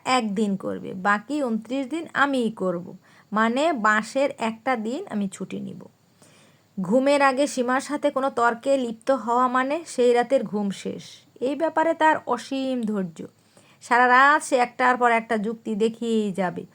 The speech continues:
এবং আমি একটা করে যুক্তি খণ্ডন করে পরেরটার পথ উন্মুক্ত করে দিব। অতএব আমি সেই পথে না হেঁটে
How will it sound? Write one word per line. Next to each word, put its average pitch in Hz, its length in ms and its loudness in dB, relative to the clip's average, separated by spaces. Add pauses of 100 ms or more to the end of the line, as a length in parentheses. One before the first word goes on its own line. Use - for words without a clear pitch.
(240)
এবং 277 240 0
আমি 233 300 2
একটা 240 320 -4
করে 294 240 -2
যুক্তি 233 440 -8
খণ্ডন 254 500 -4
করে 277 220 0
পরেরটার 226 600 -2
পথ 240 200 -2
উন্মুক্ত 247 480 -4
করে 214 300 0
দিব। 170 260 -8 (500)
অতএব 302 440 4
আমি 247 220 0
সেই 247 280 0
পথে 240 340 -4
না 233 280 2
হেঁটে 247 440 -2